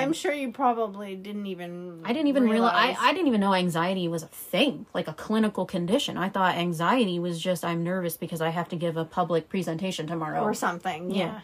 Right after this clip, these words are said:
Speaker 1: Yeah. Yeah, I know what you're saying.
Speaker 2: So, of course, I couldn't hack it.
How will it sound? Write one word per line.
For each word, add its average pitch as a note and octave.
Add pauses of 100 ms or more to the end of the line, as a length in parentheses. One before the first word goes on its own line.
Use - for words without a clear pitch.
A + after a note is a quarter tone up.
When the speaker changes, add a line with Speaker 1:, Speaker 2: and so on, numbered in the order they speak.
Speaker 1:
Yeah. A#3
Yeah, F3
I F#3
know F#3
what E3
you're F3+
saying. F3 (640)
Speaker 2:
So, G3
of F#3
course, A3+
I G3
couldn't G3
hack E3
it. E3+